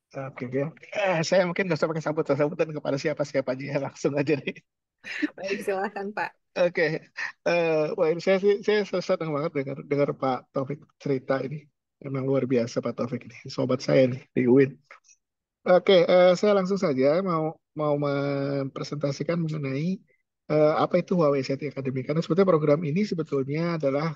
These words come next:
Speaker 1: kerjasama antara Huawei dengan Aptikom ya. Seperti kami sudah kerjasama dengan, sudah mungkin lebih dari dua tahun lah ya.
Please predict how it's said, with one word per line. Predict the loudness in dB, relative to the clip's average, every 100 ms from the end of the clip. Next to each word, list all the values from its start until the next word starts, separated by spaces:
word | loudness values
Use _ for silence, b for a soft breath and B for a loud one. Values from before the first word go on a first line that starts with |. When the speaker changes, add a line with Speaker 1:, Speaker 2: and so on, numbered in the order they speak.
| -6
Speaker 1:
kerjasama | -6 -6 -4 -4
antara | -4 -2 0 0 -2 _ _ _ _
Huawei | 0 2 6 6 4 2
dengan | -2 -4 -4 -6
Aptikom | -10 -8 2 2 2 -2
ya. | -2 -2 -4 b b _
Seperti | -4 -2
kami | 2 2 2
sudah | 4 4 4
kerjasama | 0 0 2 2 2
dengan, | 0
sudah | -4 -2 0
mungkin | 4 2
lebih | 2 0 2
dari | 2 2
dua | 2 0
tahun | 0 0
lah | 0 -2
ya. | -4